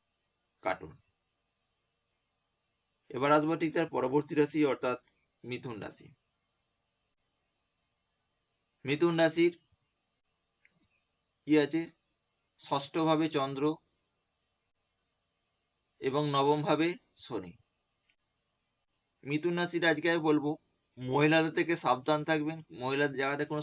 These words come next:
সমস্যা আসার প্রবণতা থাকতে পারে। ব্যবসা ক্ষেত্রে মোটামুটি প্রাপ্তি। তো কোন ক্যাটাগরির ব্যবসাগুলো আজকে শুভ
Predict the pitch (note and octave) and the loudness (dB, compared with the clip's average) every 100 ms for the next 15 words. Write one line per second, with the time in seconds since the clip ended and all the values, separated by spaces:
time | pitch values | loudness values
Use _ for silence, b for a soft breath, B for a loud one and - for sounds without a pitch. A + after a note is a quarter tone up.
0 | - C3 C#3+ - C3 C#3+ C#3+ B2+ A#2 A#2+ | -6 -8 -6 -6 -6 -4 -6 -4 -2 -2
1 | B2 - A#2 - B2+ C3+ C#3+ A2+ - _ | -2 -4 -16 -10 -2 2 2 0 -6 _
2 | _ _ _ _ _ _ _ _ _ _ | _ _ _ _ _ _ _ _ _ _
3 | _ _ _ _ _ _ _ _ _ _ | _ _ _ _ _ _ _ _ _ _
4 | _ _ _ _ G#2+ B2+ B2+ C3 E3 E3+ | _ _ _ _ -2 4 4 4 -2 0
5 | D#3 D3 E3 E3 - _ _ _ _ _ | -2 0 0 0 -6 _ _ _ _ _
6 | _ _ _ _ _ _ _ _ _ _ | _ _ _ _ _ _ _ _ _ _
7 | _ D3 D3+ D#3+ D#3+ D#3 D#3+ - A2 - | _ 0 2 4 4 2 0 0 -2 -2
8 | - G#2+ - _ _ B2+ - F#3 F3+ E3+ | -10 -10 -10 _ _ -12 -8 -8 0 2
9 | D#3+ E3 F3 D#3+ C#3+ D3 D3 D3+ D3 D3 | 4 4 4 4 2 0 0 0 0 -6
10 | C3+ | -2